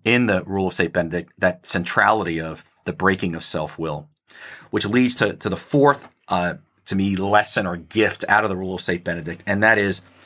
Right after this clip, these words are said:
the focus on the goal of humility and discipleship. Uh, I mean, that is not something we hear at discipleship or leadership conferences.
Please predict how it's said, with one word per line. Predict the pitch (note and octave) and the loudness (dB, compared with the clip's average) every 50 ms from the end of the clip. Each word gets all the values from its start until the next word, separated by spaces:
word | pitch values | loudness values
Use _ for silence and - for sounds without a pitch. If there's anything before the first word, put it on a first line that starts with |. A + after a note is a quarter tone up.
| - - - - | -20 -16 -8 -6
the | B2 | -6
focus | - - - C#3+ D3 D3+ D3+ - A2 A2 - - - | -4 0 2 2 2 2 2 0 0 0 0 -2 2
on | G2+ F#2+ F#2+ F#2+ F#2+ F#2+ F#2+ F#2+ F#2 - _ _ _ _ _ _ _ _ _ _ - | 4 6 6 6 6 4 2 0 -4 -8 _ _ _ _ _ _ _ _ _ _ -4
the | - G2+ | -4 -4
goal | F2+ F2+ F#2 G#2 A#2 A#2 B2 C3 C3 B2 A#2 A2+ G#2 - | -4 -4 -2 2 4 4 6 6 6 4 2 2 0 0
of | G2+ F#2+ | -2 -2
humility | F#2+ F#2+ G2 G2 F#2+ G2+ A#2 A#2 A2+ G2+ F#2 E2+ | 0 0 0 0 2 2 2 2 2 0 0 -2
and | E2+ D#2+ | -4 -6
discipleship. | E2+ - - G#2 G#2 - - F2 - - - - - _ _ _ _ _ _ _ _ _ _ _ - - _ _ _ _ _ _ _ - | -6 -4 -4 -4 -4 -4 -8 -10 -8 -8 -10 -12 -14 _ _ _ _ _ _ _ _ _ _ _ -20 -20 _ _ _ _ _ _ _ -16
Uh, | - - - - - D#2+ D#2 - | -14 -12 -10 -10 -10 -12 -12 -8
I | F2 | -6
mean, | F2 F2 E2+ D#2 | -4 -4 0 2
that | G2 A#2 - F#2+ | 2 2 2 -2
is | F#2 - | -6 -2
not | G2 G2 G#2 G#2+ G#2+ G#2+ | 2 4 4 4 2 2
something | - - G2+ F2+ F2 F2 E2 | 0 -2 -2 0 -2 -4 -4
we | F2+ F2 | -4 -4
hear | F2 F2+ F2 E2+ D#2+ - | -2 -2 -2 -2 -2 -2
at | E2 D#2+ D#2 - - | -4 -6 -6 -6 -8
discipleship | - F2+ - G2+ F#2+ - - F2 - - F2 - | -6 0 0 0 0 0 -4 -10 -8 -8 -8 -6
or | - D#2+ | -6 -6
leadership | D#2+ F2+ G2 F#2+ F2+ - - - | -4 -4 -4 -4 -4 -6 -8 -8
conferences. | - - D#2+ C#2+ D2 - D2 C#2 - - C#2 A#1+ A#1+ - - | -8 -10 -10 -10 -10 -12 -12 -12 -12 -12 -14 -14 -14 -16 -18